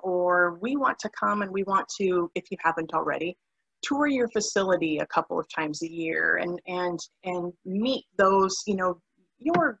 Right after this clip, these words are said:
your coworkers, your supervisors, get to know the people in your environment.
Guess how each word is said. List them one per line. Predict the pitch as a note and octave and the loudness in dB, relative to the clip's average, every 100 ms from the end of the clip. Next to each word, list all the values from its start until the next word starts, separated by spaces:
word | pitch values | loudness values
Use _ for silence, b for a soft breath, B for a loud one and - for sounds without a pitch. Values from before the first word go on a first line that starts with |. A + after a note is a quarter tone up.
| - | -4
your | E4+ D#4 | -2 -2
coworkers, | - F#3 F3+ F3 - E3+ | 2 2 4 0 0 -2
your | - C#4 | 0 -2
supervisors, | - G#3 F3 E3 D#3 D#3+ - D#3+ - | -2 -6 -4 -2 -2 -2 -6 -8 -6
get | E4 | -6
to | - C#4 | -6 -4
know | C4 C#4+ | -2 -2
the | A3+ | -4
people | - - - E3 | -4 -4 -2 -2
in | - F#3 F3+ | -2 -6 -2
your | G3+ G#3 F3+ D#3+ _ - | 2 4 4 2 _ -10
environment. | F3 E3 D#3+ D#3+ - - - | -6 0 0 0 -6 -10 -12